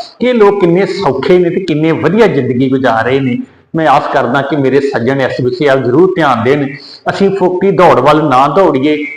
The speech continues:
ਐਵੇਂ ਮਹਿੰਗੀਆਂ ਚੀਜ਼ਾਂ ਲੈ ਲੈ ਕੇ ਘਰ 'ਚ ਖੜੀਆਂ ਕਰਨ ਨੂੰ, ਰੱਖਣ ਨੂੰ, ਉਹਦਾ ਕੀ ਫਾਇਦਾ? ਜੇ ਸਾਡਾ ਛੋਟੀ ਚੀਜ਼ ਨਾਲ ਸਰਦਾ, ਸਰਦਾ ਨਾ,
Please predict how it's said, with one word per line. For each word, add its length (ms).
ਐਵੇਂ 260
ਮਹਿੰਗੀਆਂ 340
ਚੀਜ਼ਾਂ 360
ਲੈ 200
ਲੈ 140
ਕੇ 160
ਘਰ 240
'ਚ 220
ਖੜੀਆਂ 360
ਕਰਨ 220
ਨੂੰ, 220
ਰੱਖਣ 280
ਨੂੰ, 240
ਉਹਦਾ 140
ਕੀ 260
ਫਾਇਦਾ? 520
ਜੇ 100
ਸਾਡਾ 320
ਛੋਟੀ 260
ਚੀਜ਼ 240
ਨਾਲ 100
ਸਰਦਾ, 420
ਸਰਦਾ 420
ਨਾ, 240